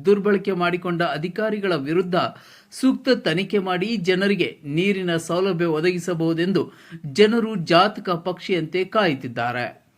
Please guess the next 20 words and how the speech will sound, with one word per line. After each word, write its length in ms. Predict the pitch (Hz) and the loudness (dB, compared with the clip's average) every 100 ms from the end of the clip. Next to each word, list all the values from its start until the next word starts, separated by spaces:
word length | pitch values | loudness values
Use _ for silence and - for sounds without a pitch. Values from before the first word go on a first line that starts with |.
| _ _ _ _ - | _ _ _ _ -10
ಜನರ 400 | 143 214 240 226 | 2 4 6 4
ಬೇಡಿಕೆಗೆ 720 | 170 175 208 202 202 180 208 | 6 6 6 2 0 4 4
ನ್ಯಾಯ 520 | 208 180 175 190 180 | 4 2 4 4 2
ಸಿಗುತ್ತದೆಯಾ? 920 | 170 - 180 220 - 160 131 101 - _ - - - | 0 -4 -4 -4 -2 0 0 -4 -10 _ -20 -14 0
ನಮ್ಮ 300 | 185 208 208 | 4 6 4
ಗ್ರಾಮದಲ್ಲಿ 760 | 170 196 220 226 202 202 226 | 4 4 4 4 2 0 0
ನೀರಿನ 440 | 208 196 220 202 196 | 0 0 -2 -2 -2
ಸಮಸ್ಯೆಗೆ 680 | 185 196 202 202 196 202 226 | -2 -4 -4 -6 -4 -2 -2
ಪ್ರಮುಖ 420 | 220 190 202 196 | -2 -2 -2 -4
ಕಾರಣಕರ್ತರಾದ 1160 | 175 185 202 208 202 196 170 175 175 170 190 226 - _ _ | -4 2 2 2 0 -2 -2 0 2 2 0 -4 -16 _ _
ತಾಲೂಕು, 600 | 202 208 208 190 202 220 | 4 6 6 4 0 -8
ಜಿಲ್ಲಾ 380 | 180 139 196 226 | -8 -2 2 4
ಮಟ್ಟದ 360 | 214 196 196 175 | 4 0 0 0
ಅಧಿಕಾರಿಗಳು 580 | 160 180 214 202 175 - - | 0 0 2 2 0 -4 -6
ಹಾಗೂ 440 | 165 180 180 240 - - _ | 2 2 2 -2 -4 -20 _
ತಾಲೂಕಿನ 500 | 226 240 247 - 208 | 6 6 6 0 -2
ಶಾಸಕರು 640 | 196 - 202 202 - 214 | -2 2 0 0 -4 -2
ಒಬ್ಬರಾಗಿದ್ದಾರೆ 920 | 190 175 165 208 196 190 180 160 175 170 | 0 2 2 2 4 2 2 2 4 4
ಎಂದು 240 | 170 160 | 2 0
ಗ್ರಾಮಸ್ಥರು 960 | - 135 147 180 190 202 - 190 220 226 | -4 -8 2 6 6 4 0 -4 -2 -6